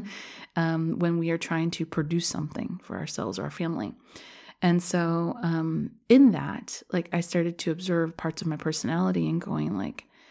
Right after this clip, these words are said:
"Yeah, I kinda always do have a project that I'm working on," or, "I'm always kind of trying to make something happen. And,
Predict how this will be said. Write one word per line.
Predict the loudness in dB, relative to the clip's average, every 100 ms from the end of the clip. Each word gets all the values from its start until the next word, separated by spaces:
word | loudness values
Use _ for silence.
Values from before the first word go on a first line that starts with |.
| -20 _ _ _
"Yeah, | 0 2 2
I |
kinda | 2 2 2
always | 2 0 0
do | -2
have | 0 -4
a |
project | -6 -8 -8 -6 -8 -6
that | -2
I'm | 0
working | -2 -4 -8 -6
on," | -8 -8 -10
or, | -10 -12 -16 -20 -20 -2
"I'm | 2
always | 4 4 4
kind | 0 2 2
of |
trying | 2 -2
to | 0
make | 0 -2
something | -4 -4 -4
happen. | -6 -6 -6 -8 -6 -6
And, | -4 -6